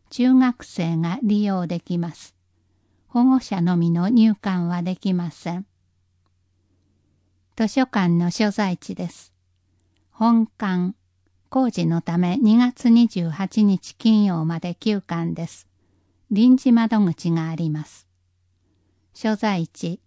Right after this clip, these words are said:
並木一の十三。所沢分館、元町二十七の一。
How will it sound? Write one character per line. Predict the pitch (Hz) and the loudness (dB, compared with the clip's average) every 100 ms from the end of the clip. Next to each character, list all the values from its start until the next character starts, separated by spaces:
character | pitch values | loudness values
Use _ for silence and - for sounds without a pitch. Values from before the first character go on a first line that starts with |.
| _ _ _ _ - | _ _ _ _ -2
並 | 214 226 254 247 | 0 2 2 0
木 | - 233 | -4 -4
一 | 294 220 - 262 | -2 -4 2 2
の | 190 170 | 4 0
十 | 185 208 170 | 0 -2 -2
三。 | - - 156 170 - _ _ _ _ _ _ _ _ _ _ _ | -6 -8 -6 -8 -10 _ _ _ _ _ _ _ _ _ _ _
所 | 214 208 277 262 262 | -6 0 2 2 2
沢 | 247 233 220 | 2 0 0
分 | 214 208 175 | 0 0 0
館、 | - 165 165 185 - _ _ _ _ _ | -2 -6 -6 -6 -12 _ _ _ _ _
元 | 208 214 247 247 | -2 0 2 2
町 | 233 208 - 196 190 - | 2 -2 -4 -4 -2 2
二 | 247 247 | 2 2
十 | - 170 170 | -2 -4 -2
七 | 180 185 165 165 | -2 -2 -4 -4
の | 165 170 | -4 -4
一。 | 175 - 170 - | -8 -8 -10 -10